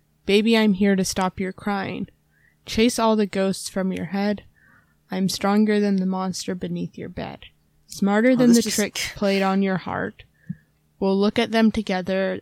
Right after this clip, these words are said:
Speaker 1: then we'll ta-, take them apart. Adding up the total of a love that's true, multiply life by the power of two."
Speaker 2: You know,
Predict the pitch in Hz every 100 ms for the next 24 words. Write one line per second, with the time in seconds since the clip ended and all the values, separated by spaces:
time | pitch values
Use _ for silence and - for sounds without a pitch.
0 | - 190 190 185 180 185 190 _ _ -
1 | 214 196 208 196 185 - 92 - _ _
2 | _ 180 202 226 226 226 - 220 - 202
3 | 202 196 190 190 190 185 185 185 - -
4 | - 190 180 180 175 185 196 - 196 185
5 | 180 175 175 - 180 185 - 190 190 196
6 | - - 190 190 - _ _ _ _ _
7 | _ _ _ _ _ - 220 262 247